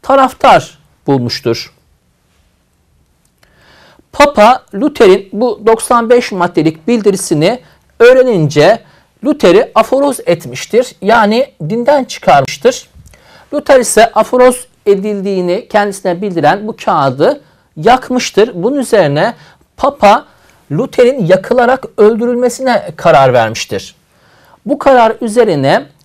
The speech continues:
bazı Alman prensleri Luther'i korumuşlardır, onu savunmuşlardır. Bu Luther'in siyasi destek bulması anlamına gelmektedir. Luther'in bu şekilde bazı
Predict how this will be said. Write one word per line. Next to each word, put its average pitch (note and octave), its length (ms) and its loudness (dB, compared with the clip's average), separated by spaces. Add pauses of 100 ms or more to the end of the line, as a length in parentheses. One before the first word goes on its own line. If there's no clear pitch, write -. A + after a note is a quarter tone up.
(180)
bazı G3 520 0
Alman G3+ 520 0
prensleri D#3+ 880 -2 (220)
Luther'i G3+ 760 0 (220)
korumuşlardır, G#3 920 0
onu G#3 220 -4
savunmuşlardır. G#3+ 1080 0 (300)
Bu C4+ 320 0
Luther'in G#3 640 0 (300)
siyasi G#3+ 680 -2
destek A3+ 540 -4
bulması G3 640 0 (280)
anlamına G#3 500 0
gelmektedir. D#3 880 -2 (800)
Luther'in B3+ 500 -2
bu C4 60 -4
şekilde F#3 640 -2
bazı G#3+ 320 0